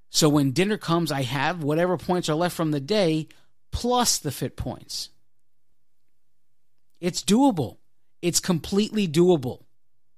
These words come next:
And whatever, if, if you, all of a sudden you have one meal a week where you go and you're a little bit more relaxed,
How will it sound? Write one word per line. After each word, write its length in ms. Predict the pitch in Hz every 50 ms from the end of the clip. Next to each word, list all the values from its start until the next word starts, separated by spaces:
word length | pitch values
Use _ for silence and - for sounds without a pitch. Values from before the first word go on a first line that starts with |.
| - - - - - - - - - - - - - - - - - - - - - - - - -
And 180 | 175 170 165
whatever, 340 | 170 180 190 214 233 240 240
if, 260 | - - 170 165 - 170 151 - -
if 220 | 185 175 - -
you, 380 | 165 185 247 269 277 285 262 - - - - - - - - - - - - - - 139 - - 165 -
all 180 | 196 208 233
of 80 | 240 262
a 60 | 233
sudden 400 | - - 240 233 208 175 151 147
you 140 | 151 170 175
have 260 | 165 165 165 151 135
one 320 | 127 139 160 175 180 170
meal 300 | 165 165 170 180 170 160
a 40 | 147
week 440 | 139 131 131 139 151 151 - - -
where 420 | 131 135 135 131 131 131 127 120 - - - - - - - - - - - -
you 220 | 127 143 165 165
go 400 | 139 113 151 156 156 160 165 160
and 160 | - 143 139 135
you're 120 | 139 139
a 60 | 135
little 220 | 123 131 156 170 170
bit 160 | 143 170 139
more 240 | 147 147 151 160 147
relaxed, 800 | 147 139 127 131 139 147 156 160 156 - - - - - -